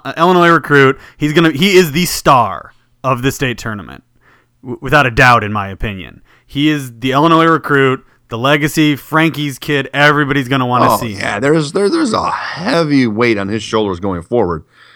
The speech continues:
Speaker 2: And, uh, a-, and he's on my list because I, I, I don't doubt his ability and his talent. And I, I, I've seen a progression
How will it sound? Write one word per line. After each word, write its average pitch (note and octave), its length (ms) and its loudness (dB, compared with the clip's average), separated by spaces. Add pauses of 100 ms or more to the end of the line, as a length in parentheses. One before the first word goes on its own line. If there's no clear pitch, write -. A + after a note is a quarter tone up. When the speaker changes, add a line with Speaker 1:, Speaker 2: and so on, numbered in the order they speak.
(240)
Speaker 2:
And, G2 680 -2 (380)
uh, F2+ 800 -8 (120)
a-, - 320 -4
and G2 160 -2
he's G#2 140 -2
on B2 200 2
my A#2 200 0
list G2 460 -8
because F2 380 -10
I, F2+ 300 -8
I, F#2 240 -10
I D#3 140 0
don't B2 340 -2
doubt A2+ 300 -6
his F#2+ 120 -14
ability F#2 460 -8
and E2+ 80 -10
his D#2 120 -14
talent. E2+ 380 -10 (600)
And F#2 760 -4 (1400)
I, A2 240 0
I, B2 320 0
I've C3 100 -4
seen B2+ 220 -4
a G#2 80 -4
progression F2 960 -8